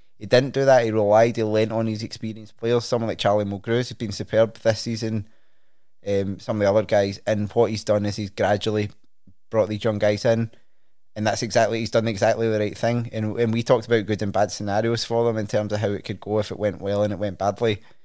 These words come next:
And he's gone down the went well one in terms of, you know,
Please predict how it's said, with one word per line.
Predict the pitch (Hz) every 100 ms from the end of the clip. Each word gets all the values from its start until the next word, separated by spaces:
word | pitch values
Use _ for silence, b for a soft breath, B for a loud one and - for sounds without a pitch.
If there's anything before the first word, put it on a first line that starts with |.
| b b -
And | 104
he's | 104
gone | - 107 101
down | 107
the | 101
went | 101 98
well | 95 110
one | 110 110
in | 104
terms | 98 104 98
of, | 104 90 - - - - - - - -
you | 110
know, | 98